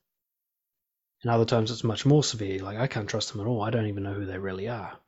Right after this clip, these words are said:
When your kid finds out, and this is actually, you can look up the data here, there's research that verifies this. When your kid finds out that Santa Claus isn't real,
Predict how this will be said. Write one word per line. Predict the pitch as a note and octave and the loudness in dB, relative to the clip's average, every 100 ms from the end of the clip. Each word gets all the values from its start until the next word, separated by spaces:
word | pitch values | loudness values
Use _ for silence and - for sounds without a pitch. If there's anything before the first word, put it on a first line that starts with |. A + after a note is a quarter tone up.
| _ _ _ _ _ _ _ _ - | _ _ _ _ _ _ _ _ 4
When | D3 | 6
your | A3 | 8
kid | B3 - G3 C#3+ | 6 2 2 2
finds | - C#3 C#3 C3+ | 4 6 6 6
out, | B2 | 4
and | A2+ | 6
this | - - | 2 4
is | F#3 | 6
actually, | D#3+ D3 D3 | 6 4 2
you | D3 | 4
can | E3 D#3+ | 4 4
look | D3+ | 4
up | D#3 - | 0 2
the | B2+ | -2
data | A2+ B2 A#2+ A#2 | 2 2 2 0
here, | G2+ | -2
there's | G2+ B2 | 0 2
research | C3 D3+ - C3 B2 | 4 2 2 0 0
that | A#2+ G2+ - _ _ _ _ _ _ | -4 -4 -10 _ _ _ _ _ _
verifies | C3+ A#2 - G2 - | 2 2 0 -8 -8
this. | G2 - | -10 0
When | C3 | 4
your | G#3 | 4
kid | G#3+ G3 F#3+ | 4 2 0
finds | - E3 E3+ E3 C#3 | 0 2 4 4 4
out | B2+ G2 - - _ _ _ _ _ - | 2 0 -8 -18 _ _ _ _ _ -8
that | A2+ | -2
Santa | - D#3 E3+ | 2 4 2
Claus | D#3+ - D#3+ D3+ | 0 2 4 4
isn't | C#3+ C#3+ C3 | 4 2 0
real, | A#2+ A2+ F#2+ E2+ | -4 -4 -6 -10